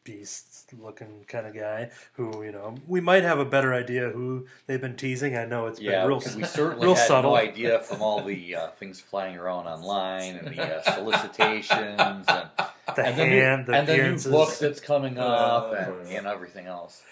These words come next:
Speaker 1: Uh, but yeah, and as we see that, um, we're cutting back, and it's when Jarvis, uh, comes to and he says, "It, it's a lie, it's a lie," and, and screams it, and, you know,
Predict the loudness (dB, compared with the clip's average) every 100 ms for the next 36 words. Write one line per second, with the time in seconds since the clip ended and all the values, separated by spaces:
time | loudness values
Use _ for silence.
0 | -20 -12 2 6 6 6 4 6 6 4
1 | 2 0 -2 0 2 4 2 -2 -2 -2
2 | -2 2 6 6 6 2 -4 -2 0 0
3 | -2 -4 -8 -16 -20 -20 -12 -10 2 2
4 | 2 0 0 0 -4 -10 -10 -12 -4 0
5 | 0 -2 -10 -8 -4 -4 -4 -6 -8 -8
6 | -10 -8 -8 -8 -12 -14 -14 -12 -12 -14
7 | -16 -20 _ _ _ _ _ _ -12 -10
8 | -8 -6 -4 -2 0 0 -4 -6 -10 -4
9 | -2 2 2 2 0 -2 -10 -20 _ _
10 | -10 -8 -8 -10 -14 -20 _ _ _ _
11 | _ -14 -6 -2 -2 0 0 0 0 -8
12 | -10 -10